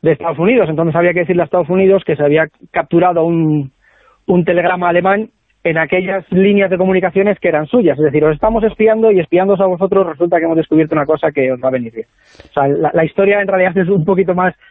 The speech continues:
más interesante, ¿no? Y más in-, eh, intrincada, pero lo que ocurrió finalmente es que los, los,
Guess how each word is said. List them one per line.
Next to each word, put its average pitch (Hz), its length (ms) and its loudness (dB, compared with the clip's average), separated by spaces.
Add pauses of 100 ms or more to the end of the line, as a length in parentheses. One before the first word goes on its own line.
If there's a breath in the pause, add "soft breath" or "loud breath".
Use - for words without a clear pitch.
(220 soft breath)
más 180 180 -2
interesante, 170 560 0
¿no? 160 80 0
Y 165 40 -2
más 165 140 0
in-, 170 160 -2 (100)
eh, 147 240 2 (340 soft breath)
intrincada, 165 640 0 (280)
pero 151 160 2
lo 151 80 2
que 156 100 0
ocurrió 156 300 0
finalmente 185 480 -2
es 175 80 -4
que 156 180 0
los, 131 400 0 (180)
los, 147 220 -2